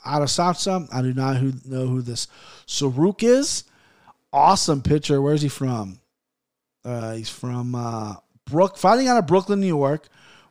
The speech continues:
Born by, out of Uzbekistan. Got a great look to him. He's a flyweight. Um, he made his U F C <laughs> debut and got knocked out by, uh, Tyson Nam. I shoulda remembered that. He's three and two and he's in the U F C. I don't understand that.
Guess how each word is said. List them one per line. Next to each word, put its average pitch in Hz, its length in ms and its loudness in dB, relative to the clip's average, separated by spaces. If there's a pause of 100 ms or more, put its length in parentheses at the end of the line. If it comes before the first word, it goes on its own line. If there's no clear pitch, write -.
(100)
Born 202 380 4
by, 190 140 4
out 170 180 4
of 151 260 2
Uzbekistan. 139 1000 -2 (480)
Got 175 240 4
a 226 40 2
great 175 260 4
look 160 220 2
to 139 100 0
him. 131 100 2
He's 123 120 -2
a 117 40 -8
flyweight. 143 840 2 (580)
Um, 131 720 2
he 131 100 -2
made 151 160 2
his 156 140 2
U 160 80 6
F 156 80 2
C 156 100 0
<laughs> 131 80 2
debut 160 640 2 (320)
and 139 120 -4
got 147 180 0
knocked 147 280 0
out 143 220 0
by, 131 280 0
uh, 117 200 -6
Tyson 127 400 -4
Nam. 143 300 -2
I 117 540 -8 (140)
shoulda 196 380 2
remembered 135 440 -2
that. 120 220 -6 (440)
He's 139 260 -2
three 240 240 0
and 240 160 2
two 240 160 2
and 208 80 4
he's 156 140 0
in 165 100 0
the 156 80 0
U 143 120 0
F 123 80 -6
C. 165 280 2
I 117 140 0
don't 156 280 -4
understand 147 600 -4
that. 87 180 -14